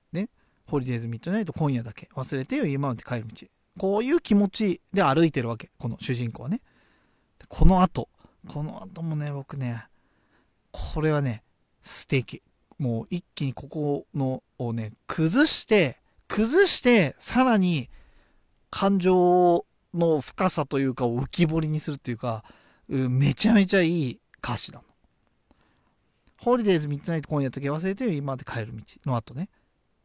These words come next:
なんかさ、ちょっとさ、いい感じ。街灯の下で、君の影が、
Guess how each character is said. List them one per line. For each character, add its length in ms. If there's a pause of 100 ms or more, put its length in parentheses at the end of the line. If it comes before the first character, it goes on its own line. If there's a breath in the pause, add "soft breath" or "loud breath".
(120)
な 180
ん 100
か 140
さ、 300 (920)
ち 100
ょ 40
っ 140
と 120
さ、 300 (1400)
い 180
い 40
感 340
じ。 200 (1300)
街 300
灯 260
の 120
下 240
で、 380 (680)
君 300
の 120
影 380
が、 300